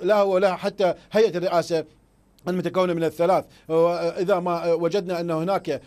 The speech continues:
خطوة لتغيير، آه، آه، الرئاسات الثلاث تصب لمصلحة المجتمع العراقي في أجواء، آه، آه، متماسكة، في تما-، في التحام، آه، كبير وواضح واستقرار سياسي، نحن سنسير بهذا الاتجاه ولا، آه،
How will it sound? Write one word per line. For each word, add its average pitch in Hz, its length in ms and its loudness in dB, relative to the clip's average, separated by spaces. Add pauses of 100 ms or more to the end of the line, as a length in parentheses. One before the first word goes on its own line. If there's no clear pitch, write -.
خطوة 180 460 -2 (180)
لتغيير، 165 520 -2
آه، - 80 -2
آه، 151 800 -4
الرئاسات 175 400 0
الثلاث 185 360 0
تصب 156 500 -6
لمصلحة 175 360 -4
المجتمع 202 460 -4 (200)
العراقي 175 500 2
في 180 160 -2
أجواء، 185 320 0
آه، 165 140 -6
آه، 151 720 -6 (180)
متماسكة، 175 760 -2 (280)
في 175 120 -6
تما-، 190 320 0
في 165 340 -2
التحام، 165 560 -4 (220)
آه، 151 480 -2
كبير 185 500 0 (180)
وواضح 170 720 2
واستقرار 170 500 0
سياسي، 196 400 -2 (180)
نحن 180 180 -6
سنسير 180 480 -6
بهذا 170 260 0
الاتجاه 165 420 -4
ولا، 165 560 -2
آه، - 20 -4